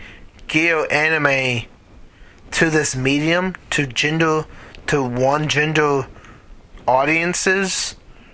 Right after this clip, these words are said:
but over time, we actually have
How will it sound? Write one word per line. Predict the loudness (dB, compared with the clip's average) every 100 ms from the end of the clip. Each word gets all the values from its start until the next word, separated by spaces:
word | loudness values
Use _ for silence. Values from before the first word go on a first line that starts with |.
| -20 -20 -20 -20 -20 -20 -8 0
but | 0 0 -20 -2
over | 0 2 2 2
time, | 2 4 4 4 2 0 -2 -8 -20 -20 -20 -20 -20 -20 -8 -2
we | 2
actually | 2 2 0 0 2
have | 2 2 2 2 2 0 -2 -6